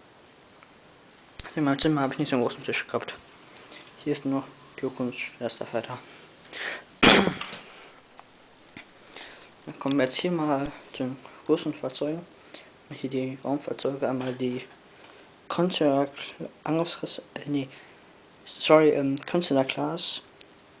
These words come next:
C siebzig und auch Fregatte, glaub ich. Ja, ich bin auch bekommen. Hier ist noch mein Kasten Venator. Der ist noch im Bau, also der ist noch nicht so gut geworden. Die Brücke ist nicht so gut und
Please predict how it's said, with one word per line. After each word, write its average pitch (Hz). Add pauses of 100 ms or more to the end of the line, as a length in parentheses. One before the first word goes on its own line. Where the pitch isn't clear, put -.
(180)
C 143
siebzig -
und -
auch 139
Fregatte, -
glaub 131
ich. 147 (420)
Ja, 135 (440)
ich -
bin 135
auch 143
bekommen. 156 (1300)
Hier -
ist 151
noch 160
mein 139
Kasten 143
Venator. 151 (640)
Der -
ist -
noch 131
im 127
Bau, 139
also 135
der 131
ist -
noch 135
nicht 131
so 135
gut 131
geworden. 135
Die 135 (960)
Brücke 143
ist 143
nicht 160
so - (120)
gut 139
und 123